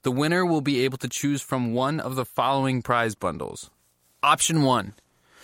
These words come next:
you'll get two free tagged instrumentals of your choosing from the Rock ten Productions website, along with full trackouts. Option two,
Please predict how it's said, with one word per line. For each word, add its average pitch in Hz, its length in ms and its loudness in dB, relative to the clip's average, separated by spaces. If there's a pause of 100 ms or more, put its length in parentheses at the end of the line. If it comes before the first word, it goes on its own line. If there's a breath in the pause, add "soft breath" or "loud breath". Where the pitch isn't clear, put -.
(160 loud breath)
you'll 143 140 0
get 151 260 -2
two 190 380 0
free 180 320 -2
tagged 147 420 0
instrumentals 131 720 -2
of 110 220 -8
your 139 160 -2
choosing 123 540 -6
from 123 260 -6
the 113 100 -4
Rock 123 300 -2
ten 151 240 -4
Productions 135 520 -4
website, 117 600 -4 (360 loud breath)
along 127 300 2
with 120 120 2
full 143 280 -2
trackouts. - 720 -4 (400)
Option 143 380 2
two, 120 340 0